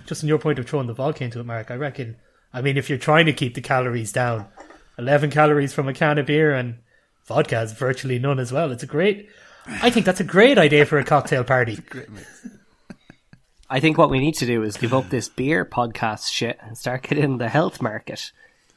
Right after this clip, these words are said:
Speaker 3: <laughs>
Speaker 1: Patent pending.
Speaker 2: Health beers.
Speaker 1: Health beers, yeah. Can only go well.
Speaker 2: So that is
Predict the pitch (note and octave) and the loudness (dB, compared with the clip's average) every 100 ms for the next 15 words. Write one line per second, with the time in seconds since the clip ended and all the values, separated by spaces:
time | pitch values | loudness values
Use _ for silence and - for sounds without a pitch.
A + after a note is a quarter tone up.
0 | - - C#5 A#4+ - - - - - _ | -12 -10 -10 -10 -12 -14 -14 -14 -16 _
1 | G#3+ A#3 G3+ - - - D4 - F4 - | 0 2 0 -4 -14 -10 -6 -4 -4 -6
2 | C#4+ - - F3+ D3+ D#3+ D#3+ C3 A2+ - | -8 -10 2 2 4 2 2 2 -4 -2
3 | C#3 - G#2 F#2+ F2 F3 - D3 A#2 A#2 | -2 0 -4 -6 4 6 6 -2 -2 -6
4 | C#3 B2+ G#2+ - - - _ F3 D#3 E3 | -6 -6 -10 -20 -20 -20 _ -6 -2 0
5 | E3 D3+ C#3 C3 A#2+ - - _ _ - | 0 0 0 0 -4 -6 -14 _ _ -8
6 | C3+ A#2+ C3 C#3 A#2+ B2 A#2+ | -6 -4 -2 -2 -4 -4 -6